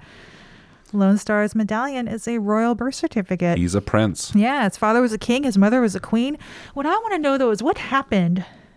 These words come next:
Speaker 1: Like, how did he end up on a monastery? Because if he's royalty, wouldn't there have been
Speaker 2: Well, but
Speaker 1: other
Speaker 2: then as a prince, everyone's just gonna have to take his word for it that that medallion says he's a prince.
Speaker 1: Yeah.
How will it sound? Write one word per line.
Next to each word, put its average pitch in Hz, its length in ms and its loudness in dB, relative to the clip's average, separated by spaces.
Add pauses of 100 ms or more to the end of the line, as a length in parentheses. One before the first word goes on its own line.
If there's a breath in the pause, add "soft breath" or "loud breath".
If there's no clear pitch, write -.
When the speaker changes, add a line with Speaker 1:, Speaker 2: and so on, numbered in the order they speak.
(400 loud breath)
Speaker 1:
Like, 208 280 -4
how - 180 0
did 381 120 4
he 294 100 0
end 277 100 -2
up 277 100 -4
on 202 100 0
a 180 60 2
monastery? 180 720 -2
Because 185 380 -4
if 196 120 -10
he's 349 200 -2
royalty, 190 760 -2 (580 loud breath)
wouldn't 330 240 -6
there 370 120 2
have 262 160 -2
been 233 340 -4 (720 soft breath)
Speaker 2:
Well, 135 260 2
but 131 120 0
Speaker 1:
other 131 140 0
Speaker 2:
then 175 340 2
as 127 180 2
a 107 80 2
prince, - 600 -2
everyone's 139 360 0
just 131 160 -6
gonna 120 140 2
have 110 120 0
to 104 80 -10
take 104 260 -2
his 90 140 -4
word 90 300 2
for 82 300 0
it 80 220 -6
that 90 180 -6
that 90 180 0
medallion 87 520 2
says 82 180 -2
he's 78 140 -6
a 76 60 -8
prince. 76 380 -4
Speaker 1:
Yeah. 214 280 2